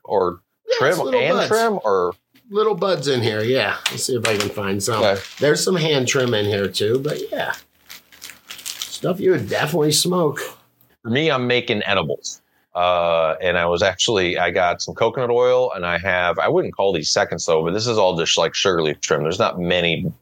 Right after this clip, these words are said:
Speaker 1: buds in there, if you will, but it's very frosty. Uh, I'm gonna throw it in my magical butter machine and go. But I
Speaker 2: Right.
Speaker 1: forgot about decarbing. Always decarb before. And I was like, "Oh, who knows about this?" Soup the gardener.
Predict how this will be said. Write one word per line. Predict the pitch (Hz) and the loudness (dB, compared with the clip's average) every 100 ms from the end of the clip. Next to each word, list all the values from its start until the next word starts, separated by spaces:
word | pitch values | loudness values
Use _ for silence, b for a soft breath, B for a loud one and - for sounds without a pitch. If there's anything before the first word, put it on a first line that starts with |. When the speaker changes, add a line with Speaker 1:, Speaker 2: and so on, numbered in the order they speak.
| _ | _
Speaker 1:
buds | 85 87 78 69 | -2 -2 -2 -4
in | 71 | -2
there, | 76 73 | 0 0
if | 73 | 0
you | 78 | 0
will, | 73 | 0
but | 76 73 | 0 -2
it's | 73 | -2
very | 92 87 | 0 0
frosty. | 85 - 92 82 85 - 69 65 - - b b _ | -2 -6 -2 0 0 -2 -4 -6 -10 -20 b b _
Uh, | 82 73 69 | -2 0 0
I'm | 85 | -2
gonna | 80 | -4
throw | - 87 85 | -2 0 0
it | 80 | 0
in | 82 | -2
my | 73 | -2
magical | 82 92 92 85 90 | 0 0 -2 0 -2
butter | 78 90 107 | 0 -2 0
machine | 95 87 - 98 113 | -2 0 0 0 0
and | 92 85 | 0 0
go. | 110 104 | 2 2
But | 85 | 0
I | 92 | -2
Speaker 2:
Right. | |
Speaker 1:
forgot | - 92 127 | -2 0 0
about | 135 113 90 87 | 0 0 0 -2
decarbing. | 107 - 98 98 85 69 | -2 -2 0 2 2 0
Always | 87 104 | 0 -2
decarb | 120 - - 110 107 123 135 _ _ _ - | -4 -6 -2 0 2 0 -4 _ _ _ -8
before. | 101 - 107 92 101 | -8 -2 0 2 0
And | 95 | 0
I | |
was | 90 | 0
like, | 87 82 | 0 0
"Oh, | 131 | 0
who | 85 151 | 0 0
knows | 165 170 | 2 2
about | 175 175 | 0 0
this?" | 190 | -2
Soup | - - 190 170 | -4 -6 -2 -2
the | 175 | -2
gardener. | 156 165 185 139 82 - | 0 2 2 0 -2 -4